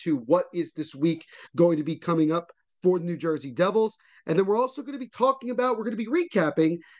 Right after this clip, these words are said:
the, how the prospects did at the two thousand twenty-three World Junior Championships. I told you guys that I was gonna have a recap for that, so I did.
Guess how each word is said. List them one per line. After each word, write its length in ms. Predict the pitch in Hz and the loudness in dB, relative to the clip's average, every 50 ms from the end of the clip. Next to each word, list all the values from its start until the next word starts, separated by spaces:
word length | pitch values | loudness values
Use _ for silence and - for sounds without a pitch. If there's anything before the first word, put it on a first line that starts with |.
| _ - | _ -6
the, 280 | 165 202 202 196 190 - - - - - | -4 -2 -2 0 -2 -2 -4 -8 -6 0
how 160 | - 202 220 | 2 2 4
the 100 | - 240 | 2 0
prospects 720 | - - - 240 254 269 262 - - - 220 208 - - | -4 -2 0 2 2 2 0 -2 -2 -2 -2 -2 -2 -6
did 300 | 123 120 190 190 190 185 - - | -4 0 2 4 4 2 0 -4
at 120 | 185 180 | -8 -12
the 80 | - 165 | -12 -14
two 220 | - - 208 190 | -10 -8 -8 -2
thousand 380 | - 214 190 185 175 180 180 170 - - | 2 2 2 2 2 -2 -6 -10 -2 0
twenty-three 400 | 190 185 175 170 165 175 180 175 | 0 2 2 0 0 0 0 0
World 380 | 151 143 135 156 165 165 - - | 0 0 0 2 2 0 0 -4
Junior 200 | 156 143 143 139 | -8 -8 -8 -6
Championships. 640 | - - 170 165 165 - 156 - 180 170 - - | -4 -2 -2 -2 -2 -4 -2 -2 0 0 0 0
I 80 | 127 113 - - | -4 -4 -2 2
told 240 | 190 202 220 175 | 4 4 4 2
you 80 | 170 208 | 0 -2
guys 340 | 165 - 185 185 185 - - _ _ - - _ | 0 2 2 2 0 -2 -4 _ _ -20 -12 _
that 140 | - - - | -6 -4 0
I 80 | 156 165 | 2 2
was 100 | 170 131 | 2 0
gonna 160 | 170 185 151 | 0 -2 -2
have 140 | 156 165 - | -2 -2 -2
a 40 | 147 | -2
recap 420 | 143 151 151 - - 170 160 156 - | -2 -4 -4 -4 -2 -2 -2 -2 0
for 80 | - 147 | -2 0
that, 220 | 151 151 151 151 | 0 0 0 -2
so 220 | - - 143 120 120 | -2 -2 0 0 0
I 80 | 117 104 - | -2 -2 0
did. 240 | - 185 220 233 240 | 2 4 4 2 0